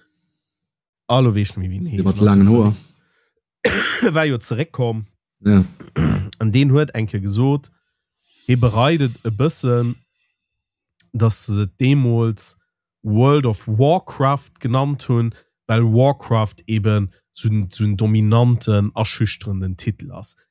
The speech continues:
Speaker 1: Ihn hat, he, wenn den Haut für Drogeng sto, ging das Spiel wahrscheinlich ernst nennen.
Speaker 2: Ja.
Speaker 1: Und ob die auch so, ihn haben sich Leute so aufgeregt, Leute haben sich so ultra aufgeregt. Und ich verstehe vollkommen, wat,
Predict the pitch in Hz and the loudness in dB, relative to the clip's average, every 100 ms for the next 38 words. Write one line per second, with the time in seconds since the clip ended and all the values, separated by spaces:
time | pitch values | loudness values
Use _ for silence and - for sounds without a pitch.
0 | _ _ 120 127 113 120 - - _ 110 | _ _ -2 -2 0 -2 -4 -16 _ -4
1 | 123 - 110 110 113 127 160 - 117 117 | -4 -6 -6 -4 -2 0 -2 -4 -4 -4
2 | 139 117 107 - 113 110 104 - - 110 | -2 -4 -6 -6 -4 -4 -6 -8 -6 -6
3 | 98 - 151 - 113 87 - - - _ | -6 -8 -14 -14 -14 -14 -18 -20 -20 _
4 | _ _ _ 107 95 120 139 - 214 131 | _ _ _ 2 2 2 -2 -2 -4 -2
5 | 170 208 - 113 104 110 110 131 127 131 | -2 -2 -4 -6 -4 -4 -6 -8 -10 -8
6 | 139 139 135 123 143 160 156 139 139 - | -8 -6 -6 -4 -2 -2 -2 -2 -4 -2
7 | 113 107 104 107 - 147 147 - 170 175 | -2 2 2 2 -2 -4 -4 -2 -4 -2
8 | 180 - 254 254 - - 226 233 - - | -4 -2 0 0 0 2 2 0 -4 -8
9 | - 143 139 135 131 _ _ _ - 185 | -8 -6 -2 -2 -4 _ _ _ -4 -2
10 | 214 - 208 - 214 285 - - 294 254 | -2 -2 -4 -2 -4 -4 -6 -8 -6 -4
11 | 120 117 135 - | -6 -8 -12 -14